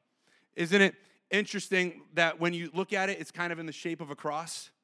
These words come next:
You know, that, that this, this one molecule that holds everything together. When we view it under a microscope, it looks kinda like that. Is it a coincidence? I don't know. Maybe it's a coincidence. Is it a fingerprint?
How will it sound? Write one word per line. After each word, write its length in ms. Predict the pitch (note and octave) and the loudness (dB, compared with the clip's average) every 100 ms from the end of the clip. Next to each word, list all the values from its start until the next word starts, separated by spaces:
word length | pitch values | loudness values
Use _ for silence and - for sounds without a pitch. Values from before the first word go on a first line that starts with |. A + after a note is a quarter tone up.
| _ _ _ _ _ | _ _ _ _ _
You 60 | E3+ | 0
know, 80 | F3+ | 0
that, 180 | F3+ | 0
that 180 | E3+ E3+ | -2 -2
this, 260 | E3 F3 - | -2 -6 -4
this 180 | F3 D3+ | -4 -4
one 480 | D#3 F#3 G3 G3+ - _ _ - | -4 0 0 -2 -10 _ _ -2
molecule 460 | E3 F#3+ F#3+ G#3 F3+ | 0 2 0 -4 -4
that 100 | D3+ | -6
holds 420 | - F#3 G3 F#3+ | -4 -2 -2 -2
everything 580 | F3 E3 F#3 E3+ F3+ F3+ | -2 -2 -6 -6 -8 -8
together. 640 | E3+ C3 C#3+ D3+ E3+ E3+ - _ _ _ | -10 -6 -6 -6 -8 -12 -18 _ _ _
When 160 | E3 F#3 | -6 -2
we 120 | F#3 | -4
view 280 | C#3+ D#3 G#3+ | -4 2 4
it 80 | G#3 | 4
under 240 | G3 F3+ | 4 0
a 40 | |
microscope, 760 | D#3 D3+ F3 G3 F3 G3 G3 F3+ | 2 0 0 -2 -8 -6 -6 -4
it 160 | E3+ - _ _ _ - | -8 -8 _ _ _ -8
looks 260 | F3 F3+ | -6 -6
kinda 200 | - F3+ | -6 -4
like 160 | E3+ E3+ | -2 -4
that. 120 | F#3+ | -6
Is 120 | F3+ | -4
it 100 | F#3+ | -4
a 40 | E3 | -4
coincidence? 600 | - D#3+ E3+ G3 F#3 F3+ | -4 -6 -6 -6 -8 -6
I 80 | C#3+ | -6
don't 120 | E3 | -4
know. 100 | D#3+ | -4
Maybe 220 | D#3 E3 | -2 -2
it's 100 | E3+ | -4
a 20 | |
coincidence. 540 | - D#3+ D#3+ D#3+ E3+ E3 | -8 -8 -8 -8 -10 -10
Is 140 | E3 | -8
it 80 | D#3+ | -8
a 40 | |
fingerprint? 720 | C#3 F#3+ F#3+ F#3+ - G3 G3+ | -8 -6 -4 -4 -4 -4 -4